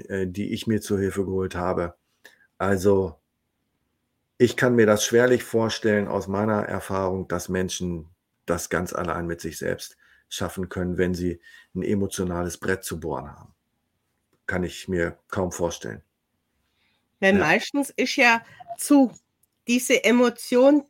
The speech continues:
Speaker 2: die mich so triggert, die habe ich ja so weit verbannt, dass ich sie erstens mal gar nicht greifbar
Speaker 1: Mhm.
Speaker 2: mehr bei mir selber habe.
Speaker 1: Mhm.
Speaker 2: Und, und sehr, sehr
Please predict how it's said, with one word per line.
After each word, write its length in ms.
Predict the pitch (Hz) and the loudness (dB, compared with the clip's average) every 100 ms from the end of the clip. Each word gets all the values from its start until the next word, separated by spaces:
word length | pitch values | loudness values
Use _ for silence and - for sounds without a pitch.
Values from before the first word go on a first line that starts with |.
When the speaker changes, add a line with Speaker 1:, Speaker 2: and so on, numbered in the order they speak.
| - | -6
Speaker 2:
die 220 | 233 233 | -2 0
mich 300 | 247 226 - | 0 0 -2
so 260 | - 247 320 | 0 2 2
triggert, 540 | - 240 269 302 311 - _ - _ _ _ | 0 -2 0 0 0 -4 _ -20 _ _ _
die 160 | 254 254 | 0 4
habe 220 | 240 247 | 4 4
ich 60 | 262 | 4
ja 120 | 233 | 2
so 260 | - 269 302 | 2 2 4
weit 240 | 269 247 | 2 2
verbannt, 640 | - 208 - 160 202 320 202 | -2 -4 -2 0 2 2 0
dass 200 | 202 220 | -4 -4
ich 160 | 208 | -8
sie 140 | 175 - | -6 -6
erstens 520 | - 180 - 233 214 - | -6 -8 -6 -8 -6 -4
mal 220 | 190 185 | -2 -2
gar 200 | 139 135 | -4 -6
nicht 260 | 226 208 196 _ _ _ _ | -2 -2 -4 _ _ _ _
greifbar 600 | 185 165 339 - 202 160 | -4 0 -2 0 2 2
Speaker 1:
Mhm. 60 | 143 | 2
Speaker 2:
mehr 180 | 135 - | -2 -2
bei 140 | 135 | -2
mir 220 | 143 143 | -2 -2
selber 560 | 139 - 127 139 143 135 | -4 -6 -6 -4 -4 -4
habe. 500 | 131 131 143 190 233 _ _ - _ | -4 -6 -4 -2 -4 _ _ -20 _
Speaker 1:
Mhm. 300 | 107 113 117 _ _ _ _ _ 190 | -2 -2 -4 _ _ _ _ _ 2
Speaker 2:
Und, 240 | 202 208 - | 4 4 4
und 400 | 202 202 202 - _ _ _ _ _ _ - | 4 4 0 -16 _ _ _ _ _ _ -10
sehr, 280 | - 214 262 | 4 6 6
sehr 280 | - 214 | 4 0